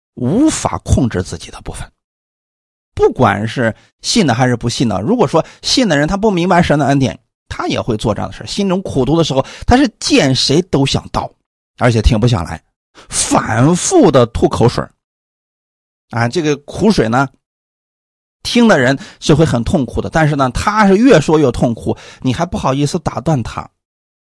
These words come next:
这个时候你会发现，他每次来都说一样的苦楚，说了多了，你也跟他一样苦毒了。这就是毒根呐。这个毒根他不会自己承受，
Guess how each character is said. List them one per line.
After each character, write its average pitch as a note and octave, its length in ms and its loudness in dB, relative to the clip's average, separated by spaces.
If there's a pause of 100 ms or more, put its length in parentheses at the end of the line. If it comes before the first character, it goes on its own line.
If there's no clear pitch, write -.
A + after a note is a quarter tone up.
(260)
这 - 160 4
个 D#3+ 80 6
时 D3 80 -2
候 C#3+ 60 2
你 B2+ 80 0
会 A#2+ 100 0
发 A2 180 -2
现， - 220 -8 (300)
他 - 80 -4
每 B2 160 0
次 - 160 -2
来 A#2 160 2
都 B2+ 180 -2
说 B2 180 0
一 C3 140 -4
样 D3+ 180 0
的 A2+ 120 -2
苦 C#3 280 -4
楚， G#2+ 360 -6 (480)
说 - 180 -4
了 D#3 80 4
多 D3+ 240 0
了， C3 180 2 (200)
你 D3 220 2
也 C#3 120 2
跟 C3+ 140 0
他 B2+ 120 -2
一 A2+ 120 -2
样 G#2+ 180 0
苦 G2 280 -12
毒 B1+ 200 -14
了。 - 220 -18 (1400)
这 C#4 200 4
就 D#3+ 160 4
是 - 240 0 (200)
毒 G#2 280 -2 (140)
根 G2+ 340 0
呐。 - 340 -18 (720)
这 - 160 -2
个 C4+ 120 2
毒 A#3 280 0
根 B3 200 4
他 C4 100 0
不 A#3 220 0
会 C4 140 6
自 C4 200 -2
己 G3 140 2
承 F3+ 180 -2
受， F#3 160 2